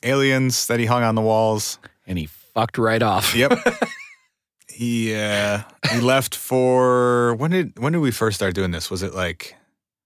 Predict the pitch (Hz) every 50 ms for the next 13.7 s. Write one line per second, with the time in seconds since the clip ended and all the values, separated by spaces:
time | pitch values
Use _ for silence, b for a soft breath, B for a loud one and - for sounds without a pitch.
0 | _ _ _ _ _ - - - - _ B B B B B B B B B B
1 | _ _ _ _ _ _ _ _ _ - - - - - 95 95 110 113 117 117
2 | 117 113 110 101 95 95 92 92 95 101 117 123 - - - 101 101 113 120 113
3 | - 131 131 139 139 143 139 135 - - 156 127 101 101 113 135 143 113 90 85
4 | 73 - _ _ _ _ _ _ _ _ _ _ _ _ _ _ 104 113 160 202
5 | 214 - - - - 110 127 147 147 143 131 - - 160 202 196 156 147 135 -
6 | 156 143 - - 151 147 139 151 151 147 147 143 143 139 131 - - 139 160 190
7 | 180 139 113 110 104 98 95 87 87 101 120 165 135 101 107 98 87 92 85 -
8 | _ _ _ _ _ _ _ _ - 147 143 104 113 127 135 117 110 131 123 123
9 | 117 - 104 95 - 117 117 113 104 107 104 95 - - 90 - - 87 90 85
10 | - - b b b b b - 117 120 - 110 87 127 131 143 139 - - 151
11 | 143 139 131 127 135 147 175 208 180 131 98 90 - - - - 151 143 131 143
12 | 147 135 156 165 - - - 156 156 139 - 135 117 - 147 143 139 123 123 127
13 | 123 123 - - - 120 113 117 113 113 110 110 107 107